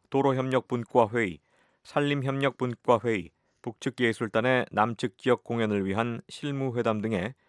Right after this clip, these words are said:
개최 날짜와 장소를 차후 확정짓기로 했습니다. 아울러 부문별 실무회담 진행 과정을 봐가면서 차기 고위급 회담을 갖기로 했습니다.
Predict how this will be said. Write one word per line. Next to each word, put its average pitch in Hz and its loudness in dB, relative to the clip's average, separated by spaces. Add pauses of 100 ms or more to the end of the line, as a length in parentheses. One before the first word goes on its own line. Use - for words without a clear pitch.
(200)
개최 131 -2
날짜와 107 2
장소를 113 0 (300)
차후 127 -2
확정짓기로 104 -6
했습니다. 80 -4 (840)
아울러 135 6
부문별 143 2
실무회담 139 0
진행 120 -2
과정을 113 4
봐가면서 110 2 (200)
차기 135 -8
고위급 117 -4
회담을 101 0 (280)
갖기로 87 -4
했습니다. 80 -4